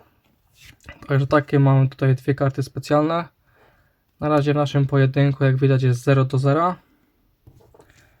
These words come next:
Zobaczymy, czy to się zmieni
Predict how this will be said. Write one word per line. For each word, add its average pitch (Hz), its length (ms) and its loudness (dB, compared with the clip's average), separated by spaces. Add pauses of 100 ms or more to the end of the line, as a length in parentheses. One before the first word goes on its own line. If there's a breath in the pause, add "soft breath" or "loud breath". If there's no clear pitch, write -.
(1040 soft breath)
Zobaczymy, 147 760 0
czy - 160 -20
to 147 120 -2
się 143 180 -4
zmieni 147 520 0